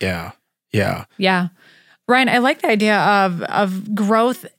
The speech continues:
Speaker 2: and it kinda reminds me of what we talked about with Bob Paul a few weeks back.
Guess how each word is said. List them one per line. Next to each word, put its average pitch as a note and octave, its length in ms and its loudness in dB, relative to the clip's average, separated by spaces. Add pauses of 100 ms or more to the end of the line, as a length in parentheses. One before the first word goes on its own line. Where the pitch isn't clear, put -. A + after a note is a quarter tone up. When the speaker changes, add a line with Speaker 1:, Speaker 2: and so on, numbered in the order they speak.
Speaker 2:
and A3+ 180 2
it G#3 140 -2
kinda E4 320 -2
reminds G#3 380 2
me G#3+ 100 4
of G3 100 0
what F#3+ 440 2
we G#3+ 100 -2
talked G#3 220 -4
about G3+ 160 0
with F#3 180 0
Bob F#3+ 320 0
Paul F#3+ 600 2 (300)
a G3+ 80 -4
few A#3 300 -2
weeks A3+ 320 -4
back. F3+ 520 0